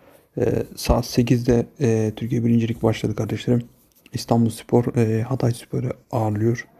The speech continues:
E, ev sahibine üç, sıfır iki seksen, iki senede bir doksan oran, oran açılmış. İki buçuk gol sene bir seksenlik bir yüksek bir oran açılmış. Karşı gol oranı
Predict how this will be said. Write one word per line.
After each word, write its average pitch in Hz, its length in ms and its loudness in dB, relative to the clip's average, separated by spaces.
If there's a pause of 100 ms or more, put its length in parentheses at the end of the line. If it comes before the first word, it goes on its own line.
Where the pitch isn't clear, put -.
(320)
E, 117 80 4
ev 120 300 6
sahibine 117 400 0
üç, 123 320 -2
sıfır - 340 -4
iki 117 220 0
seksen, 123 500 0
iki - 140 -18
senede 120 300 2
bir 120 120 2
doksan 113 300 0
oran, 110 240 -2 (500)
oran 117 240 2
açılmış. 117 380 -2
İki - 120 -10
buçuk - 160 -10
gol 117 140 2
sene 120 240 0 (640)
bir 123 120 4
seksenlik 117 640 0
bir 117 180 0 (280)
yüksek 120 360 -2
bir - 60 -2
oran 117 140 4
açılmış. 110 340 -4
Karşı - 280 -2
gol 127 180 4
oranı 120 320 2